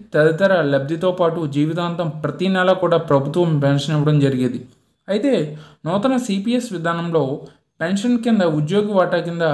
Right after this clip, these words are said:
జీతంలో కొంత సొమ్ము ప్రభుత్వ వాటా, మరికొంత సొమ్ము కలిపి నేషనల్ పెన్షన్ ఫండ్ ద్వారా షేర్ మార్కెట్లో పెట్టుబడులు పెట్టడం జరుగుతుంది. షేర్ మార్కెట్ హెచ్చుతగ్గులకు అనుగుణంగా ఉద్యోగుల పదవీ విరమణ అనంతరం పెన్షన్ అయితే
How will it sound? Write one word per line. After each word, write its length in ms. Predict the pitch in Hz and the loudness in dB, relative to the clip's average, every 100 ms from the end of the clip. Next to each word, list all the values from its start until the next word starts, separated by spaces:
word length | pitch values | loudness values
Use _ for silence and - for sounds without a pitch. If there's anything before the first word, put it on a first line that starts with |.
| 139 | 0
జీతంలో 460 | 135 160 180 185 196 | -2 -4 -4 -4 -4
కొంత 340 | - 160 151 | -2 -2 -2
సొమ్ము 560 | 143 185 170 190 143 147 - - _ - | -4 -2 0 0 0 -4 -8 -20 _ -4
ప్రభుత్వ 420 | 151 180 202 208 | -2 -2 -2 2
వాటా, 460 | 180 170 175 170 196 - _ _ - | 4 4 2 0 -4 -18 _ _ -4
మరికొంత 400 | 156 175 185 170 | -2 0 -2 -4
సొమ్ము 280 | 165 165 190 | -4 -4 -2
కలిపి 480 | 180 160 160 160 | -2 -2 -2 -2
నేషనల్ 540 | 135 139 147 165 196 196 - _ - | 0 2 2 4 2 0 -4 _ -6
పెన్షన్ 400 | 151 156 - 180 - - _ _ _ - | -2 -2 -2 -8 -10 -20 _ _ _ -8
ఫండ్ 240 | 156 160 | -4 0
ద్వారా 400 | 156 160 151 147 - - _ | 4 4 4 0 -8 -20 _
షేర్ 280 | - 175 196 | -2 0 2
మార్కెట్లో 600 | 196 185 180 185 180 180 | 2 2 -2 -4 2 2
పెట్టుబడులు 580 | 180 160 160 160 175 175 | 4 0 0 0 0 2
పెట్టడం 480 | 156 160 156 170 156 | 2 0 0 0 2
జరుగుతుంది. 600 | 127 127 123 127 120 - - _ _ - | 2 0 -2 -2 -2 -8 -20 _ _ -2
షేర్ 220 | 196 220 | 0 2
మార్కెట్ 460 | 226 226 226 226 - 156 | 4 2 0 -6 -8 -6
హెచ్చుతగ్గులకు 880 | 151 170 175 165 170 165 170 139 147 | -2 0 0 0 -2 0 0 0 0
అనుగుణంగా 640 | 156 151 165 160 151 143 | 0 2 2 4 4 4
ఉద్యోగుల 540 | 143 143 147 175 185 | 2 0 2 4 4
పదవీ 500 | 170 147 147 160 190 | 4 2 2 0 -2
విరమణ 400 | 160 156 156 165 170 147 | 2 4 4 2 -2 0
అనంతరం 420 | 143 151 165 151 - - | 0 2 2 2 -2 0
పెన్షన్ 340 | 151 151 165 | 2 2 0
అయితే 260 | 147 147 - | 0 0 -2